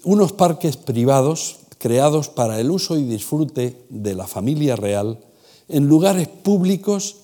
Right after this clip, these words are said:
que permitieran pasear, practicar deportes y, sobre todo, que permitieran recordar el mundo rural del que provenían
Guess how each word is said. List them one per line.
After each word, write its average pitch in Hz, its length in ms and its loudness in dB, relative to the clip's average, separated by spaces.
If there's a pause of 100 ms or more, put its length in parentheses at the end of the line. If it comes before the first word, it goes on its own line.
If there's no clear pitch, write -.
(220)
que 120 140 -2
permitieran 143 800 -2
pasear, 139 720 -4 (300)
practicar 113 600 -2
deportes 107 720 -2 (260)
y, 131 140 -4 (140)
sobre 190 340 0
todo, 101 400 0
que - 120 0
permitieran 165 720 0 (200)
recordar 131 1080 -2
el 107 140 -4
mundo 143 380 -2
rural 120 560 0 (260)
del 107 260 -2
que 101 180 0
provenían 117 880 2